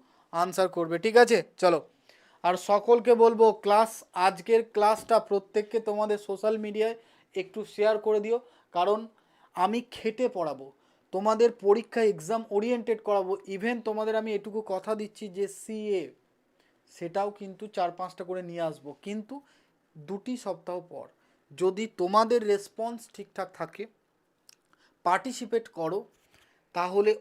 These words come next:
ওই লেভেলের জিকে করাবো, যেই লেভেল তোমরা পরীক্ষায় পাবে। এবং আমি কথা দিচ্ছি যে অবশ্যই এখান থেকে কিন্তু তোমাদের অনেক কোশ্চেন যাতে আসে, সেই চেষ্টা করে কিন্তু আমি পড়াবো। But যদি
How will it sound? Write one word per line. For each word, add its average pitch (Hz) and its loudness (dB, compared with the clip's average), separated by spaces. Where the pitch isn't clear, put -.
ওই 214 4
লেভেলের 196 0
জিকে 160 -10
করাবো, 127 -8
যেই 180 0
লেভেল 190 -2
তোমরা 175 -8
পরীক্ষায় 175 -10
পাবে। 131 -12
এবং 214 2
আমি 202 -4
কথা 190 -2
দিচ্ছি 202 -12
যে 185 0
অবশ্যই 226 4
এখান 233 -4
থেকে 233 -4
কিন্তু 208 -12
তোমাদের 190 -4
অনেক 208 -8
কোশ্চেন 190 -8
যাতে 180 -4
আসে, 190 -4
সেই 196 -2
চেষ্টা 202 -2
করে 208 6
কিন্তু 202 -12
আমি 180 -10
পড়াবো। 156 -4
But 233 10
যদি 214 0